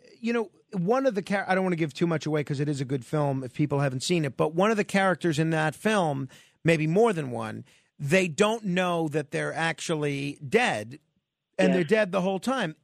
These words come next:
Speaker 1: How common is that? Could someone be dead and not actually know it?
Speaker 2: Okay. That is not as common as the movies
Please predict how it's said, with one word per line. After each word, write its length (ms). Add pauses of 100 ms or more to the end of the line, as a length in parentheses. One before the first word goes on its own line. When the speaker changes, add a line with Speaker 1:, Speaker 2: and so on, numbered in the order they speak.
Speaker 1:
How 380
common 520
is 180
that? 380
Could 200
someone 600
be 260
dead 680 (440)
and 280
not 320
actually 560
know 320
it? 220 (640)
Speaker 2:
Okay. 280 (840)
That 320
is 220
not 600 (280)
as 200 (160)
common 500 (100)
as 400 (340)
the 100
movies 520